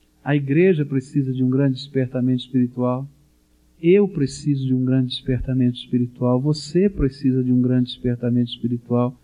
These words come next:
Porque de alguma maneira nós estamos dormindo, enquanto que a glória de Deus em festa está ao nosso redor. Tem um texto interessante de Francis Roberts a respeito da glória do Senhor,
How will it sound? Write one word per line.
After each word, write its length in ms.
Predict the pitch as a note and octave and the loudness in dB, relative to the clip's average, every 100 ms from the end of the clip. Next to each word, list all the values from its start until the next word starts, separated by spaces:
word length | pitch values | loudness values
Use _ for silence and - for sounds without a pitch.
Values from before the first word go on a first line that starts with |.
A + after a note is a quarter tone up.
| _ _ _ _ | _ _ _ _
Porque 220 | - C#3+ D3+ | -8 -2 0
de 100 | D3+ | 0
alguma 260 | C#3+ D3+ | 2 2
maneira 360 | D3 C#3 C#3+ C#3+ | 2 2 2 2
nós 180 | C#3 C3+ | 2 0
estamos 340 | - C#3 C3+ | 0 0 0
dormindo, 580 | C3 C3 C3+ C#3 D3+ A#2+ G#2+ - - - _ _ _ _ D#3 | 0 0 0 2 0 -2 -8 -14 -16 -20 _ _ _ _ -2
enquanto 540 | D#3+ D#3 D#3+ E3 D#3+ | -2 0 -2 -2 -2
que 160 | D3+ D3+ | -4 -2
a 80 | C3+ | -2
glória 560 | C3+ C#3 D3+ E3 D#3+ | -2 0 2 4 2
de 160 | D3+ C#3 | 0 -4
Deus 360 | B2+ C#3+ C#3 | 0 0 2
em 140 | C3+ C3 | 2 0
festa 720 | - - - C#3 - - - | -2 -10 -2 -2 -2 -8 -6
está 240 | A#2+ - | -6 -2
ao 120 | B2+ A#2+ | 2 2
nosso 300 | A2+ A2 A2 | 2 -2 -4
redor. 560 | A2+ G#2+ G#2 G#2 A#2 _ _ _ _ _ _ - | -4 -2 -4 -6 -12 _ _ _ _ _ _ -4
Tem 140 | F#3 | 2
um 140 | G#3+ | 4
texto 420 | F#3+ G3+ G3 G3 D#3 | 4 2 2 0 0
interessante 720 | C#3+ D3 D3+ C#3+ E3 E3 C#3+ | 0 2 2 2 0 0 0
de 100 | C3 | -4
Francis 480 | - D3+ D3 C#3 A#2+ | 0 0 0 -2 -2
Roberts 460 | C#3 D3+ C3+ C3 | 2 2 2 -2
a 60 | C3 | -2
respeito 460 | C3+ C#3+ D3 D3 | -2 -2 -4 -2
da 120 | C3 B2 | -2 0
glória 320 | C3 C#3+ C3+ | 2 4 2
do 100 | B2+ | -2
Senhor, 460 | - B2+ C3 C#3 | -2 2 4 2